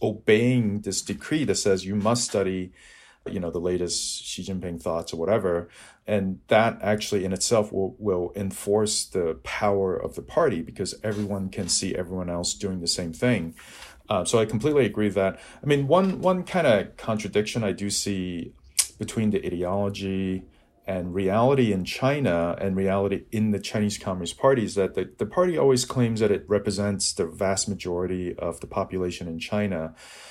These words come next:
Uh, in reality, that is not the case. Like, if you look at the membership of the party, as we began to discuss already,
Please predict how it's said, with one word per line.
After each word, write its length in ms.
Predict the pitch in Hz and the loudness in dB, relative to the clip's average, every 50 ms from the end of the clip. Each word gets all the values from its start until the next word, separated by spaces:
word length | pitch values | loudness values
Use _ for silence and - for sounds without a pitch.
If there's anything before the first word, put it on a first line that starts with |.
| - - - _ _ - | -20 -20 -20 _ _ 4
Uh, 160 | 113 110 104 - | 4 4 6 4
in 100 | 120 117 | 4 2
reality, 540 | 110 110 107 110 113 117 120 120 113 107 104 | 4 4 6 6 6 6 4 4 2 2 2
that 260 | 107 101 98 101 95 | 4 4 4 6 4
is 220 | 95 87 - - | 2 0 -2 -4
not 320 | 95 90 92 92 95 95 - | -2 -2 0 0 0 -2 -4
the 80 | - | -6
case. 260 | 80 - 92 82 - | -6 -4 -4 -4 -2
Like, 140 | - 90 87 | -4 -4 -6
if 100 | 90 90 | -6 -4
you 100 | 98 107 | -2 -2
look 280 | 113 117 135 143 143 - | 4 4 4 4 4 2
at 100 | 123 123 | 0 2
the 80 | - | 0
membership 720 | 98 92 87 90 98 104 107 107 117 107 - - 110 104 - | -2 0 0 0 0 2 2 0 0 -2 0 0 -2 -2 0
of 300 | 71 - 98 95 - - | -2 -4 -4 -4 -2 -2
the 120 | 95 90 | -2 -2
party, 520 | - - - - - 123 117 107 101 87 85 | -2 -4 -6 0 2 4 4 4 2 -2 -2
as 120 | 85 - | -4 -4
we 140 | - 90 87 | -6 -6 -6
began 380 | 85 - 101 87 104 101 95 | -6 -8 -4 -2 -2 0 0
to 80 | 92 90 | -2 -4
discuss 480 | 87 85 82 - - 101 92 90 - - | -4 -4 -4 -2 0 0 0 0 -2 -4
already, 380 | 87 85 85 90 82 87 85 | -4 -4 -4 -4 -4 -6 -8